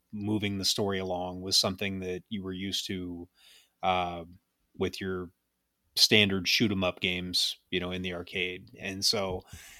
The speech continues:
I felt like they took it seriously, but then also had some callbacks that, you know, made you appreciate where, how far we had come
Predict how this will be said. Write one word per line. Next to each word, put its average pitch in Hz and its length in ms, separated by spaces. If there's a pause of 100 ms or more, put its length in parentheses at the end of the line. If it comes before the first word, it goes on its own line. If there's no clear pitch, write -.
(200)
I 98 60
felt 131 160
like 113 140
they 104 100
took 110 180
it 95 100
seriously, 110 540
but 98 200
then 95 120
also 92 640 (560)
had 107 240
some 95 180
callbacks 95 680
that, 92 240 (320)
you 98 100
know, 92 100
made 92 300
you 92 80
appreciate 90 720 (880)
where, 98 400
how 113 240
far 107 280
we 95 200
had 92 200
come 92 460